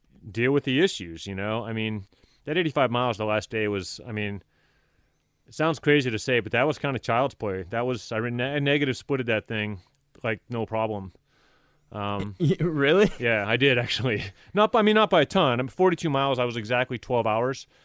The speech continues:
Speaker 1: and it was forty-three miles, I was, like, eleven thirty for the next forty-three. So not by a ton, but,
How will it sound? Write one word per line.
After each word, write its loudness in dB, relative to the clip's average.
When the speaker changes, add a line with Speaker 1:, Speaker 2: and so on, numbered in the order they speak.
Speaker 1:
and -4
it -2
was -4
forty-three 0
miles, 2
I -2
was, -4
like, -6
eleven -2
thirty -4
for -8
the -4
next -6
forty-three. -8
So -10
not -4
by -2
a -4
ton, -4
but, -4